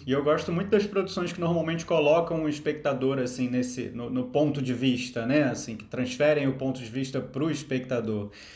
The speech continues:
Fiquei bem curioso. Ainda tem um lance também que você falou: um dos homicídios é uma criança, né?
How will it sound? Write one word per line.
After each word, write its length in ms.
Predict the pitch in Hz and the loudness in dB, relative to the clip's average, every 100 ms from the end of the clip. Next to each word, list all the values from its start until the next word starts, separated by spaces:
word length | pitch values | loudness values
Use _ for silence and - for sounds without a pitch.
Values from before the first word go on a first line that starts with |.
| - - _ | -20 -20 _
Fiquei 380 | - 131 156 | -12 -2 0
bem 300 | 135 131 143 | 2 2 2
curioso. 580 | 143 175 160 120 113 127 - - - | 2 2 4 2 -2 -6 -12 -12 0
Ainda 220 | 127 135 | 4 4
tem 160 | 160 180 | 4 2
um 80 | |
lance 220 | 170 165 - | 2 2 2
também 260 | 156 180 | 0 0
que 140 | 196 190 | 0 -2
você 340 | 160 170 175 | 2 0 0
falou: 420 | - 156 170 165 | 2 4 4 4
um 60 | 196 | 2
dos 160 | 185 | 2
homicídios 680 | 170 170 - 170 175 180 135 | 2 0 -2 -2 0 0 2
é 200 | 147 175 | 4 4
uma 160 | 175 170 | 4 0
criança, 560 | 175 160 147 123 120 110 | 2 2 2 0 -2 -2
né? 320 | 120 147 | 0 0